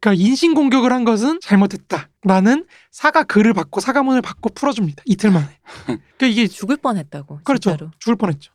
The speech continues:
Speaker 1: 김성수 정도 되는 사람이면요.
Speaker 2: 그러니까요. 인천 김성수는, 음.
Speaker 1: 조선 귀족입니다.
Speaker 2: 네.
Speaker 1: 별명이. 이 사람 자기도 받았고요. 실제로 직위를 생각해 언론사 사주죠.
Speaker 2: 음.
Speaker 1: 대기업 대재벌이죠. 경성방직 사장이죠. 그리고 저 뭐야, 대지주, 호남의,
Speaker 2: 대지주.
Speaker 1: 호남의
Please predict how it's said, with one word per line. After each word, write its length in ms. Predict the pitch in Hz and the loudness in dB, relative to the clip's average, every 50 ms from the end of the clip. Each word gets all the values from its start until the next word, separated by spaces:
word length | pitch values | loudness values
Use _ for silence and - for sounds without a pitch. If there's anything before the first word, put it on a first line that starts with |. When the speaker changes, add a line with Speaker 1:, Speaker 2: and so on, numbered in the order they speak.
| _ _ _ | _ _ _
Speaker 1:
김성수 500 | - - 226 254 269 370 403 381 - - | -2 0 0 2 2 0 -2 -4 -8 -8
정도 220 | 381 359 311 294 | -6 -4 -4 -2
되는 240 | 202 233 208 208 202 | 2 2 2 4 4
사람이면요. 420 | 202 202 196 185 175 170 170 160 | 4 2 2 2 2 0 -2 -2
Speaker 2:
그러니까요. 480 | 165 190 262 254 196 156 143 165 160 156 | 0 0 0 0 -2 -4 -6 -10 -10 -10
인천 300 | - 175 196 - - 370 | -8 -8 -8 -6 -6 -6
김성수는, 1160 | 349 285 220 202 - 262 269 269 - 247 214 190 180 180 190 208 214 190 170 160 156 160 165 170 - _ 220 | -4 -4 -6 -4 -4 -8 -8 -8 -10 -6 -6 -4 -4 -4 -4 -4 -6 -6 -8 -10 -12 -14 -16 -18 -20 _ -14
음. 80 | 226 | -6
Speaker 1:
조선 240 | 226 214 202 302 311 - | -4 -2 0 0 -2 -2
귀족입니다. 580 | - 190 196 269 269 330 285 214 151 139 - _ _ | -2 -2 0 0 0 2 0 0 0 -2 -8 _ _
Speaker 2:
네. 100 | 214 208 | -4 -2
Speaker 1:
별명이. 340 | 202 208 - 202 208 175 143 - _ _ _ _ | -2 0 0 0 0 0 -2 -8 _ _ _ _
이 60 | - | -4
사람 300 | 190 277 277 285 269 202 - | -2 0 0 0 0 -2 -4
자기도 380 | - - 214 196 214 233 311 | 0 0 0 0 2 0 0
받았고요. 400 | 226 220 190 175 - - 208 220 | 2 2 0 0 -2 -2 -2 -2
실제로 500 | 214 - 226 190 220 196 226 247 208 165 - _ _ | -2 -4 -6 -4 -2 -2 0 0 -2 -4 -6 _ _
직위를 340 | - - 208 202 269 262 277 | -4 -4 0 2 2 2 2
생각해 220 | 277 277 254 214 262 | 2 0 -2 -2 2
언론사 420 | 240 196 196 214 240 254 233 226 196 | 4 4 6 6 4 4 2 0 0
사주죠. 560 | - - 302 339 320 220 196 190 202 240 - _ | 0 -4 -4 -4 -2 0 2 2 2 2 -4 _
Speaker 2:
음. 420 | 233 220 214 202 202 202 202 214 214 _ | -14 -12 -12 -12 -12 -12 -14 -16 -18 _
Speaker 1:
대기업 460 | - 214 208 196 202 220 240 233 - - _ _ | -2 -2 -2 0 0 0 0 0 -2 -4 _ _
대재벌이죠. 800 | - 190 170 220 226 196 214 196 170 160 151 196 220 269 - _ _ _ | -4 0 2 2 2 4 2 2 0 0 0 -2 -2 -2 -6 _ _ _
경성방직 500 | - 202 196 214 208 202 185 160 170 - | 0 2 2 4 2 2 0 -2 -6 -12
사장이죠. 640 | - - 277 302 302 269 220 170 - 208 247 262 _ _ _ | -12 -8 -4 -4 -2 -2 -2 -2 -2 -2 -2 -2 _ _ _
그리고 240 | - 202 196 190 185 | -2 -2 0 0 0
저 140 | - 190 180 | -2 -2 -2
뭐야, 240 | 165 156 156 151 151 | -2 -4 -6 -6 -2
대지주, 380 | - 190 196 190 220 233 233 - - _ _ _ - - | 2 2 2 2 0 -6 -8 -8 -8 _ _ _ -6 -2
호남의, 280 | 311 339 359 349 349 285 | 0 0 2 2 2 2
Speaker 2:
대지주. 320 | 240 202 220 220 196 185 185 | 0 0 -2 -6 -10 -6 -6
Speaker 1:
호남의 380 | 294 302 330 320 302 285 254 | -2 0 0 0 0 0 -2